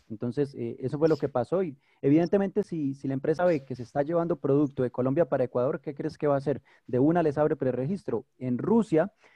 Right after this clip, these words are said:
se empezaron a llevar, un señor empezó a llevar mil cajas de Gemojim mensuales. La empresa vio eso y de una se fue, abrió, habló con el gobierno ruso. En seis meses,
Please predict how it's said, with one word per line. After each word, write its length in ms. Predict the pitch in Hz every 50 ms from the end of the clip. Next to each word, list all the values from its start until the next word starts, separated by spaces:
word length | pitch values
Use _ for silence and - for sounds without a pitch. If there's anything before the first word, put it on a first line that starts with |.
| _ _ _ _
se 120 | _ -
empezaron 500 | 143 139 147 143 135 160 175 185 190 185
a 60 | 175
llevar, 400 | 147 143 151 143 143 151 160 175
un 160 | - 170 170 160
señor 320 | - 185 175 175 170 160
empezó 240 | 143 135 131 123 147
a 40 | 143
llevar 320 | 147 156 156 156 160 - _ _ _ _ _ _
mil 420 | 156 175 202 226 226 202 - _
cajas 460 | - - 202 208 196 196 208 185 156
de 100 | 170 156
Gemojim 680 | 135 143 151 139 131 127 123 - 165 170 185 208 220 -
mensuales. 800 | - 143 139 131 123 - - - 151 151 139 123 107 101 - _ _ _ _ - _ _ _ _ _ - _ - - - _ _
La 80 | 131 143
empresa 360 | 139 143 156 170 165 202 196
vio 240 | 190 190 190 185 190
eso 200 | 208 208 - 208
y 60 | 170
de 120 | 135 143
una 300 | 135 151 170 156 135 117
se 160 | 107 - 135 127
fue, 220 | - 151 165 196
abrió, 360 | 214 175 151 147 151 160 160
habló 240 | 147 139 139 147 147
con 120 | - 175
el 100 | 170 156
gobierno 380 | 135 135 139 143 147 156 156 156
ruso. 340 | - 190 202 - 202 170 156
En 120 | 139 131
seis 240 | 139 - 180 208 196
meses, 420 | 208 208 208 185 233 226 - _